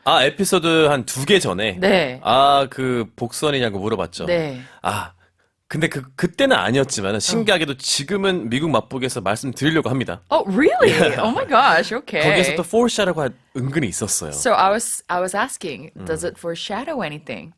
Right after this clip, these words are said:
Speaker 1: Yeah.
Speaker 2: foreshadowing이냐? 이렇게
Speaker 1: 그
Speaker 2: 물어봤죠.
Speaker 1: 에피소드 한 두 개 전이었을 겁니다,
Speaker 2: 어허,
Speaker 1: 여러분. 거기서
Speaker 2: 어허.
Speaker 1: 들으시면 나올 건데.
Speaker 2: Okay.
Speaker 1: 일단 전조 복선.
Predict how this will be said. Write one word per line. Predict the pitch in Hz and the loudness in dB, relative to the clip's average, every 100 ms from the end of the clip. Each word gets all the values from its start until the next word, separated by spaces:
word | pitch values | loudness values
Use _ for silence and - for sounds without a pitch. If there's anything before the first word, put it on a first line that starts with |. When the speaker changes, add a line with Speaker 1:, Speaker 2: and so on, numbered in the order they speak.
| - | -4
Speaker 1:
Yeah. | - 240 | 2 2
Speaker 2:
foreshadowing이냐? | - 240 226 233 226 180 165 226 165 | 2 -2 -4 -4 -4 -6 -2 -2 -2
이렇게 | 143 147 | -6 -10
Speaker 1:
그 | |
Speaker 2:
물어봤죠. | 131 135 123 113 | -8 -8 -6 -6
Speaker 1:
에피소드 | 107 156 143 | -4 -4 0
한 | 139 - | -2 -2
두 | - 123 | -6 0
개 | 180 | 2
전이었을 | 156 127 113 104 | 2 0 -2 -4
겁니다, | 101 92 82 | -6 -4 -4
Speaker 2:
어허, | |
Speaker 1:
여러분. | 110 101 | -4 -4
거기서 | 107 165 127 | -6 -6 -6
Speaker 2:
어허. | 101 214 | -8 -8
Speaker 1:
들으시면 | 101 104 101 90 | -8 -8 -8 -6
나올 | 80 87 | -6 -8
건데. | 87 87 110 - | -6 -2 -2 -2
Speaker 2:
Okay. | 226 - 208 - | -10 -10 -10 -2
Speaker 1:
일단 | 214 214 185 | 0 2 2
전조 | - 117 127 180 214 226 226 - | -2 0 2 2 2 4 2 0
복선. | 117 - - - 113 | -6 -6 -4 0 0